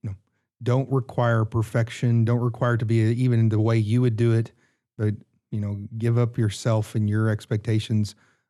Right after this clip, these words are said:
just enough in order to let them do it and try and fail. And just like you're saying, I think it's great. Um, the other, the other thing I think is that as we walk through, um, this whole conversation about, like, calling to ministry here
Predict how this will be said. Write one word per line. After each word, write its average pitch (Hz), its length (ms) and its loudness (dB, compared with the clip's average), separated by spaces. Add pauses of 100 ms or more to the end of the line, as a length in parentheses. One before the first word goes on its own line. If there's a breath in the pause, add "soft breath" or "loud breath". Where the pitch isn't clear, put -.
(120)
just 143 320 -2
enough 135 340 2
in 123 80 0
order 113 200 2
to 107 80 -2
let 113 280 0
them 104 200 -2 (100)
do 110 180 0
it 101 80 0
and 98 140 -2
try 110 360 -2
and 104 220 -2 (180)
fail. 107 400 0
And 95 220 -2 (320)
just 113 160 -14
like 98 160 -8
you're 107 80 -10
saying, 101 220 -6
I 101 80 -4
think 104 140 -4
it's 95 120 -10
great. 104 400 -6 (760)
Um, 104 480 -2
the 135 140 0
other, 170 160 2
the 139 240 -2
other 190 140 2
thing 165 180 2
I 127 60 2
think 127 240 0
is 113 160 0
that 113 120 0
as 113 160 2
we 113 160 0
walk 120 440 0
through, 120 720 2 (760)
um, 104 540 -2
this 120 160 -2
whole 131 260 0
conversation 123 680 -2
about, 107 220 0
like, 101 200 -4
calling 113 440 0
to 101 60 0
ministry 107 920 0
here 110 300 0